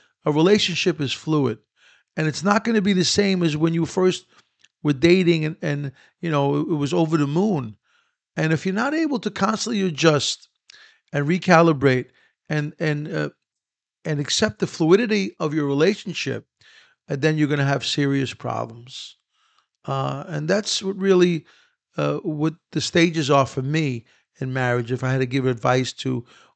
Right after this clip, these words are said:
what a young couple and what couples should really do today to have a chance. You see so many of these couples now, uh, Father, they're married a few months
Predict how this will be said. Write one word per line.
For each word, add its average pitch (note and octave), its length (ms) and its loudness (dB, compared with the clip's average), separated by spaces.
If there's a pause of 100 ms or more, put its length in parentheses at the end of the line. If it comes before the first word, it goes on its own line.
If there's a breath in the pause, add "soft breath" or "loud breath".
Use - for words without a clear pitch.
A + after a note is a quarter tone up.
what C#3+ 200 4
a C3+ 60 4
young C#3+ 320 2
couple C#3 420 0
and B2 100 -4
what C3+ 180 -4
couples - 340 -4
should A#2+ 200 -6
really C3+ 280 2
do D3+ 260 0
today B2 500 -4 (580 loud breath)
to C3+ 200 -2
have C3+ 220 2
a B2+ 60 2
chance. E3+ 580 -4 (240 soft breath)
You D#3+ 120 -2
see E3 160 -2
so G3 220 0
many G#3 140 2
of F3 80 4
these C#3+ 100 2
couples E3+ 420 0
now, A#2 320 -2 (120)
uh, A#2 160 -6
Father, A2+ 400 -4 (540 loud breath)
they're C3+ 100 2
married D#3 340 6
a B2+ 60 2
few D3+ 240 2
months D3+ 500 0